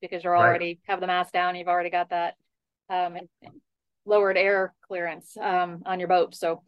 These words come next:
Speaker 1: it's a great idea, and we all like to save some money, right? <laughs>
Speaker 2: Right.
Speaker 1: Um, so any other advantages, in your opinion, to doing this on a sailboat, or any other disadvantage?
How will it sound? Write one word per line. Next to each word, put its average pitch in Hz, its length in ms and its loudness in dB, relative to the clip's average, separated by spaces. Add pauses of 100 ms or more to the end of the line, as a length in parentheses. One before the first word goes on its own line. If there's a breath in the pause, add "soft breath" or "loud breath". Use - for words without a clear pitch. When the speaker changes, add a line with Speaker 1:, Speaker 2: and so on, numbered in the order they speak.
(520)
Speaker 1:
it's - 60 -20
a - 40 -20
great 190 180 2
idea, 226 300 2
and 214 320 -6 (480)
we 196 140 2
all 233 160 8
like 277 140 4
to 269 60 -6
save 285 260 4
some 311 160 -4
money, 269 260 6
right? 240 260 8 (160)
<laughs> - 340 -4
Speaker 2:
Right. - 1040 -8
Speaker 1:
Um, 226 240 -10 (680)
so - 180 -6
any 254 260 -2
other 277 160 0
advantages, 226 640 -4
in 226 80 -16
your 220 140 -8
opinion, 214 460 -10
to 214 140 -2
doing 208 380 2
this 202 560 -8 (140)
on 196 160 0
a 190 40 -2
sailboat, 196 540 2
or 311 160 6
any 302 240 2
other 226 160 0
disadvantage? 180 960 -8